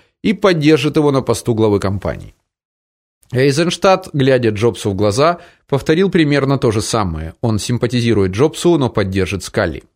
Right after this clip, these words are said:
Реджис Маккена, который присутствовал на собрании как внешний консультант, был более прямолинеен.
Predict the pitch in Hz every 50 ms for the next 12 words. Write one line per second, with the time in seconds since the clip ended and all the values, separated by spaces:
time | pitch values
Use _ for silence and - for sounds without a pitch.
0 | _ _ - _ - - - - - - - - - 131 160 202 196 165 208 196
1 | 180 - - - 175 190 190 180 - - 208 214 196 151 120 104 - 123 107 -
2 | 135 135 135 127 135 135 - 156 151 131 - - 135 131 131 131 123 - 135 123
3 | 127 139 143 143 139 139 127 - 123 - - 139 139 139 - - 123 - - 110
4 | - - 117 104 107 160 175 190 185 185 _ _ _ _ _ _ _ 151 196 208
5 | 196 165 139 127 139 143 120 107 104 95 98 90 - 95 98 95 98 95 95 95
6 | 95 95 85 78 71 67